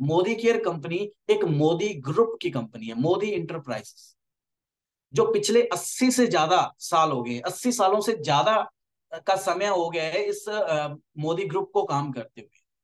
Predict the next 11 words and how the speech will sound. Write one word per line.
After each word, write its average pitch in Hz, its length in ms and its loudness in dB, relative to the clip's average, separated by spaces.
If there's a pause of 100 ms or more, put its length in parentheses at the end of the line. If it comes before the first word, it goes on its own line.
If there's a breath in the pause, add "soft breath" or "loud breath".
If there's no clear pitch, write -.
(720)
market 185 520 2
के 202 60 2
अंदर 180 380 2 (260)
आपने 165 300 -2
देखा 170 300 -2
होगा, 175 240 6
अ, 143 400 4
जैसे 156 320 -2
मोदी 160 460 2
नगर 156 400 0
है, 151 260 -6